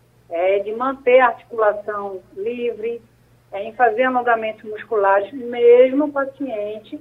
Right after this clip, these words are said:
em ventilação mecânica. E aí é o que a gente chama de mobilização precoce,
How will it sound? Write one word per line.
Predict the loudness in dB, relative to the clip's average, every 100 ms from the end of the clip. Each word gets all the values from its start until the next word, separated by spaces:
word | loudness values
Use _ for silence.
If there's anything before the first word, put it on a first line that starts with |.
| -14
em | -12 -8
ventilação | -8 -6 -6 -8 -8 -16
mecânica. | -14 -10 -10 -10 -12 -18 _ _ -4
E | 2
aí | 2 2
é |
o | 0
que | -2
a |
gente | -4 -10
chama | -14 -4 0
de | 2
mobilização | 4 4 2 -6 -6 -6 -4 -6
precoce, | -4 -4 -2 -2 -2 -4 -12